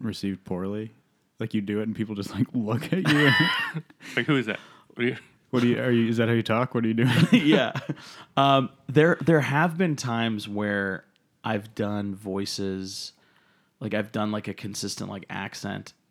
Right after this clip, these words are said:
Speaker 3: to try to throw somebody. It's just, like, a way to entertain myself. Like, "Oh, I'm gonna make them think I'm from Boston all night."
Speaker 1: Oh, I d-, I love doing that kind
Speaker 3: That's
Speaker 1: of
Speaker 3: my
Speaker 1: stuff.
Speaker 3: favorite
Speaker 1: I love
Speaker 3: thing.
Speaker 1: doing that kind of stuff. Generally, it's,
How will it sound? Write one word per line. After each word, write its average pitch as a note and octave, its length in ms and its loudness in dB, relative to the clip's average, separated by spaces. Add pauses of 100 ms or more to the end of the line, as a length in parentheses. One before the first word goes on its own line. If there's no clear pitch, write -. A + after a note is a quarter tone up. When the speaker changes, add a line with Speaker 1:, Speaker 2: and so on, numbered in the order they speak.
(100)
Speaker 3:
to - 120 -8
try G2+ 460 -6
to G2+ 180 -10
throw F#2+ 360 -8
somebody. G2 640 -10 (420)
It's A#2 140 0
just, C3+ 180 0
like, C#3+ 120 -2
a C3 80 0
way G#2+ 260 0
to - 180 -8
entertain G#2+ 480 -8
myself. G#2 640 -8 (400)
Like, F#2+ 380 -4 (300)
"Oh, A2+ 300 -2
I'm G#2+ 160 -8
gonna A#2 140 -2
make G2+ 280 -6
them G#2 160 -4
think G2+ 260 -8
I'm G#2 140 -8
from G2+ 240 -6
Boston G2 420 -4
all G1+ 180 -8 (100)
night." - 160 -14 (560)
Speaker 1:
Oh, F3 180 2
I E3 160 6
d-, G3+ 200 0
I F3+ 140 6
love C3+ 300 4
doing A2 260 0
that A2+ 180 -2
kind - 20 4
Speaker 3:
That's A#2+ 180 4
Speaker 1:
of F3 80 4
Speaker 3:
my E3 80 8
Speaker 1:
stuff. - 220 0
Speaker 3:
favorite D#3 300 2
Speaker 1:
I D#3 140 6
love C3+ 260 6
Speaker 3:
thing. A2+ 100 2
Speaker 1:
doing G#2 120 -2
that G2 160 -4
kind F2+ 140 -6
of G#2 80 -8
stuff. - 220 -8 (500)
Generally, E3 420 4
it's, - 180 -4